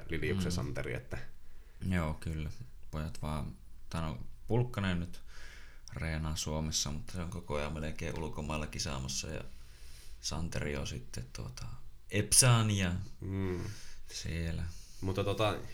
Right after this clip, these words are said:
Speaker 1: itekin on miettinyt, että ymmärrän kyllä ton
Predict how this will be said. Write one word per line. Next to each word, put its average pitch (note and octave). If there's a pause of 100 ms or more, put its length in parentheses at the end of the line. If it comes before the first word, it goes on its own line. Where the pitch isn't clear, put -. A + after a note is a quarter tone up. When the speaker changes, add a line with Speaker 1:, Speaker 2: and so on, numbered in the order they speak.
Speaker 1:
itekin G2
on A2
miettinyt, G#2
että G2 (400)
ymmärrän F#2
kyllä E2
ton E2